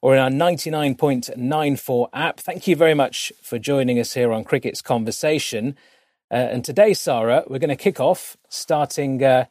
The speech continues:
with the Zimbabwe tour, which has just concluded at the time of recording. India winning the O D I series three nil. No real great surprise in that. Uh, the third match, though, going a little bit closer than, <laughs> uh, a lot of Indian fans would have been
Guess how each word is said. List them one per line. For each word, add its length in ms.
with 140
the 80
Zimbabwe 580
tour, 240
which 220
has 160
just 300
concluded 520
at 120
the 40
time 400
of 280
recording. 760
India 400
winning 320
the 140
O 100
D 100
I 140
series 680
three 420
nil. 260
No 180
real 280
great 420
surprise 680
in 340
that. 540
Uh, 140
the 100
third 340
match, 580
though, 220
going 280
a 20
little 220
bit 180
closer 460
than, 320
<laughs> 80
uh, 140
a 40
lot 140
of 100
Indian 300
fans 340
would 100
have 100
been 240